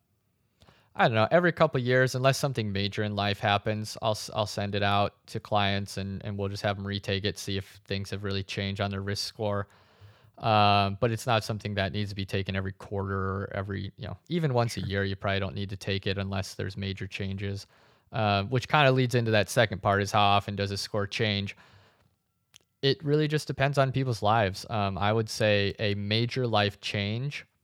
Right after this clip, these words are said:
Speaker 1: will change a score much more than just time. You know, if you're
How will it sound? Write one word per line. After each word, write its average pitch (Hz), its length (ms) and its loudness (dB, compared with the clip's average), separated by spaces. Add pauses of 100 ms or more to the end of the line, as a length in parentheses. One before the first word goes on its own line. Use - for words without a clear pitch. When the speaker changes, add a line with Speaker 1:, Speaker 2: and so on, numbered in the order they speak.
(420)
Speaker 1:
will 113 160 2
change 104 360 0
a 101 60 0
score 101 640 0 (380)
much 110 260 2
more 104 220 2
than 101 200 0
just 98 280 0
time. 95 420 -2 (220)
You 98 80 -6
know, 98 80 -2
if 98 120 -6
you're 107 280 2